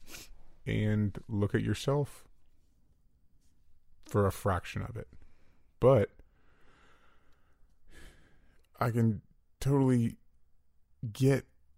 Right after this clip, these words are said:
how hard that must be when you're like, "Well, look, dickhead, <laughs> if you stop doing that, I won't be so fucking mean."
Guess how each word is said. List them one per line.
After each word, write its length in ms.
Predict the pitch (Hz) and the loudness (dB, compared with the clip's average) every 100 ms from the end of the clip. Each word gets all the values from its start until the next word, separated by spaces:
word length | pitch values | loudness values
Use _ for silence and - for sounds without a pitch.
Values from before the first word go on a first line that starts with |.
| _ - | _ -6
how 160 | 104 | -2
hard 380 | 104 - 120 143 | -2 2 4 6
that 120 | 120 | 4
must 280 | 107 104 98 | 4 2 2
be 220 | 107 110 | 2 2
when 280 | 120 110 107 | 2 2 4
you're 200 | 110 110 | 2 2
like, 140 | 107 101 - _ _ | 0 -2 -12 _ _
"Well, 160 | - 151 | -2 0
look, 360 | 175 180 - - | 2 2 0 0
dickhead, 640 | 131 - 156 165 151 - - | 0 4 4 4 2 -4 2
<laughs> 80 | 240 233 170 175 185 - 170 180 156 - - _ - - - | 6 6 6 2 0 -4 -6 -6 -10 -16 -20 _ -20 -20 -16
if 300 | - - 131 | -12 -8 -2
you 80 | |
stop 420 | 117 - 190 151 120 | -2 2 4 4 6
doing 320 | 156 196 160 | 6 8 6
that, 180 | 156 165 | 6 6
I 60 | |
won't 220 | 143 170 | 6 2
be 100 | 160 | 2
so 220 | 151 170 156 _ - | 0 0 -2 _ -10
fucking 160 | 185 185 | -6 -4
mean." 400 | 220 202 107 | -4 -2 -4